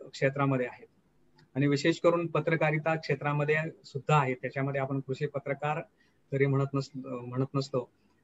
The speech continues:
कृषीच्या शिवाय ज्यांना कृषीविषयक, अ, background आहे, असे अनेक पत्रकार आहेत जे आज मोठ्या हुद्द्यांवर अनेक पत्र, वर्तमानपत्रामध्ये काम करीत आहेत. या पत्रकारांनी आपल्या ह्या शेतीच्या व्यवसायाकडं एका मु-,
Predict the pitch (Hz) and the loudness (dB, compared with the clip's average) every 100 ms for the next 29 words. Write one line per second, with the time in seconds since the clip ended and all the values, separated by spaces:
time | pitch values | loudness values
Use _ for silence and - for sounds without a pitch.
0 | - 165 156 190 190 185 - 165 156 131 | -4 0 2 4 4 4 4 6 6 4
1 | 139 _ _ - 151 160 160 160 - 170 | -2 _ _ 0 2 2 2 -2 4 6
2 | 170 165 170 170 - 147 139 127 139 135 | 6 6 4 2 -10 -8 -8 0 0 4
3 | 147 143 147 143 165 - 143 165 160 - | 4 2 0 -2 -4 -4 -2 -2 -4 -12
4 | 156 135 139 135 131 127 147 _ - _ | -6 -4 -2 -2 -2 -2 -6 _ -20 _
5 | - 135 135 135 135 139 143 135 127 143 | -2 2 2 2 0 0 0 -2 -4 -4
6 | 143 147 147 - _ 127 131 139 135 131 | 0 0 -2 -6 _ -6 -4 -2 -4 -2
7 | 135 131 123 123 131 139 139 135 127 131 | 0 2 0 -2 -2 0 -2 -2 -4 -4
8 | 131 131 131 - _ _ - 139 139 143 | -2 -4 -6 -8 _ _ -4 2 2 0
9 | 147 - - 131 127 123 123 - _ _ | -6 -12 -4 0 0 -2 -8 -14 _ _
10 | _ _ - - - - 139 175 214 233 | _ _ -20 -20 -18 -4 4 6 6 4
11 | 233 175 170 175 170 151 151 143 123 - | 0 0 2 4 4 6 8 6 4 -4
12 | _ _ 135 143 165 165 170 - 143 156 | _ _ -4 0 0 0 -2 2 2 2
13 | 160 175 165 143 135 143 135 139 147 160 | 0 0 2 0 0 0 0 0 0 -2
14 | _ _ - 143 - 170 160 | _ _ -6 -2 -2 0 -2